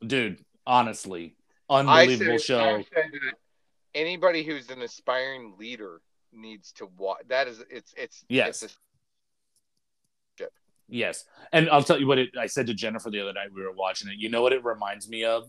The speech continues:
Speaker 1: The, the, the, uh, the script. It reminds me of Scrubs.
Speaker 2: Huh.
Speaker 1: There's something about the, the delivery of, like,
Speaker 2: I can
Speaker 1: these
Speaker 2: see
Speaker 1: com-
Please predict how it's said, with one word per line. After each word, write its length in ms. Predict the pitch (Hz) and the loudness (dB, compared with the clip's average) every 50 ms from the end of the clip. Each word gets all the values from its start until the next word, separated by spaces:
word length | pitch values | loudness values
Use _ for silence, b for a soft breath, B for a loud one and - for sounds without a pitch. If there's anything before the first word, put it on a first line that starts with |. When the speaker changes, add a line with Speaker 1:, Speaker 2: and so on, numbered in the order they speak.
| _ 104 | _ -4
Speaker 1:
The, 180 | 107 104 98 101 98 | -2 -2 -2 -4 -6
the, 300 | 92 104 95 90 87 87 _ - 95 | -4 -4 -2 -2 -4 -8 _ -14 -14
the, 420 | 85 101 95 87 85 85 85 80 - B B B B B B B B B - | -8 -6 -4 -4 -4 -4 -6 -8 -10 B B B B B B B B B 4
uh, 400 | 107 98 92 85 78 73 73 71 - _ | 6 6 6 6 4 0 -4 -6 -10 _
the 120 | - 98 98 | -8 -6 -4
script. 580 | - - - - 120 110 113 117 - - - - _ _ _ _ _ _ _ _ _ _ _ - | -2 -2 -2 -2 -2 0 0 -2 -4 -8 -20 -20 _ _ _ _ _ _ _ _ _ _ _ -4
It 120 | 131 127 | -4 -2
reminds 420 | 123 123 120 117 110 113 117 107 113 | 0 0 0 0 0 0 0 -2 -4
me 100 | 110 98 | -6 -6
of 100 | 90 - | -6 -6
Scrubs. 640 | - - - 101 90 78 - - - - - - _ _ _ _ _ _ _ _ _ _ _ _ _ _ _ _ _ _ _ _ _ _ | -8 -6 -6 -6 -6 -6 -8 -10 -10 -12 -12 -12 _ _ _ _ _ _ _ _ _ _ _ _ _ _ _ _ _ _ _ _ _ _
Speaker 2:
Huh. 240 | - 226 262 277 175 - _ _ _ _ _ _ _ _ _ _ _ - | -10 -8 -6 -6 -6 -8 _ _ _ _ _ _ _ _ _ _ _ -2
Speaker 1:
There's 200 | 151 151 143 - | 0 2 2 2
something 400 | - - 165 156 - - 170 165 | 2 2 2 2 2 0 0 0
about 360 | 156 139 120 147 131 127 120 - | 0 0 0 2 2 2 2 0
the, 120 | 123 120 117 | -4 -4 -4
the 100 | 107 123 117 | -4 -6 -4
delivery 840 | 104 113 104 101 107 113 117 117 131 131 131 131 135 135 139 147 143 - | -4 -6 -8 -6 -6 -6 -4 -2 0 0 0 0 -2 -4 -4 -6 -2 2
of, 180 | 120 110 98 107 | 2 2 2 2
like, 160 | 107 98 - | 0 0 0
Speaker 2:
I 40 | - | 0
can 100 | - 110 | -2 -2
Speaker 1:
these 60 | 98 | -6
Speaker 2:
see 100 | - - | -4 0
Speaker 1:
com- 160 | - - - | 0 0 0